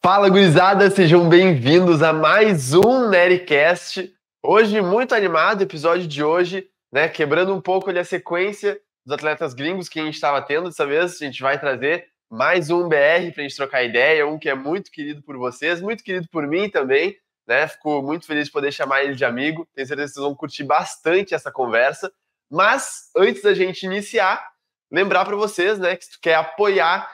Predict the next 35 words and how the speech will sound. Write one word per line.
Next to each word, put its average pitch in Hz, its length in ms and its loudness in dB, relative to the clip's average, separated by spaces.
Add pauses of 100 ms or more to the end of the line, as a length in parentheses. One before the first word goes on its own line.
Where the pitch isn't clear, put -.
(120)
esse 127 160 -12
trabalho 156 560 -2
maravilhoso 190 760 -4
que 165 80 -14
a - 20 -10
gente 147 60 -14
tá 160 80 -6
fazendo 147 200 -10
aqui 147 160 -14
no 143 60 -14
Nericast, 143 720 -4 (280)
usa 139 200 -8
o 160 40 -8
cupom 160 320 -4
Brunão 147 360 0
lá 147 120 0
na 185 120 -2
Growth. 175 440 -6 (360)
E 262 240 -6 (420)
se 202 160 -12
tu 208 140 -8
quiser 208 260 0
entrar 214 280 -2
pro 226 280 -8
B 220 240 2
M 220 160 -6
Team, 208 380 -10 (360)
o 143 60 -8
maior 170 180 0
time 190 220 -8
exclusivo 202 720 -8
pra 185 220 -4
naturais 151 500 -2
do 135 100 -12
Brasil 160 560 -4